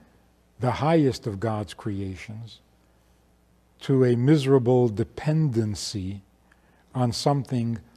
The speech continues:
lower than yourself, less talented, less able,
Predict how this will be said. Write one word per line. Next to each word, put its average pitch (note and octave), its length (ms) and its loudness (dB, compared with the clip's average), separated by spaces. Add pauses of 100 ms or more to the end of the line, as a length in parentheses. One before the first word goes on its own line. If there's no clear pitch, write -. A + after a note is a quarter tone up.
(100)
lower C3 460 6
than A#2 200 0
yourself, A#2+ 600 -6 (760)
less C3 320 4
talented, B2 720 -2
less B2 400 0
able, A2 500 -4